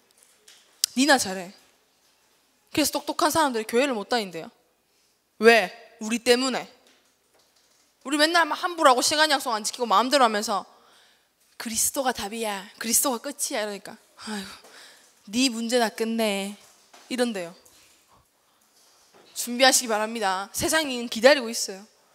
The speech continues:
이거. 요셉은 꿈의 성을 가지고 엘리트들 살렸거든요. 하나님이 주신 지렛대 찾아야 돼요. 효찬아, 알겠죠? 하나님 주신 지렛대 찾아야 돼요. 엘리트들 막 몰려오고 이러는 사람한테 지렛대 찾아, 지렛대로 살려야 돼요.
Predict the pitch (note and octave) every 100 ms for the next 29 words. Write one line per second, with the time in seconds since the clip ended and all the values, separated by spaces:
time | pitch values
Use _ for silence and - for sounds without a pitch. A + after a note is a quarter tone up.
0 | - - - _ _ - G#3 G3 F3+ -
1 | _ _ _ _ _ _ _ _ _ _
2 | _ F#5+ F#5 _ _ _ _ _ _ _
3 | _ B3+ C#4+ D4 B3 A#3+ D#4 E4 D#4+ D4
4 | C4 G#3+ A#3 G3+ D4 D4+ A3+ D4 D#4+ C4
5 | F#3 F3 G3+ B3+ - - _ _ _ -
6 | G4+ E4+ B3 - A3 - G#3+ C4+ G#3 -
7 | - D#4+ G#3+ C3+ - - _ G#3+ G3 G#3
8 | D#3 - G3 A3 A3+ F3+ D#3+ - - -
9 | - F#4 C#4 - A3+ - A#3 C#4 A#3+ -
10 | D#4+ B3 E3+ - - - - - A#3 C4+
11 | E4+ F4 A#3 G#3+ G3 A3 G#3+ G#3 A3+ C4+
12 | D4+ C#4+ C#4+ D4+ D4 C4+ A3+ G#3+ G#3 A#3+
13 | C#4 C4 A#3+ D#4 G#3 - C4+ - A3+ -
14 | G4+ B3+ F3+ C3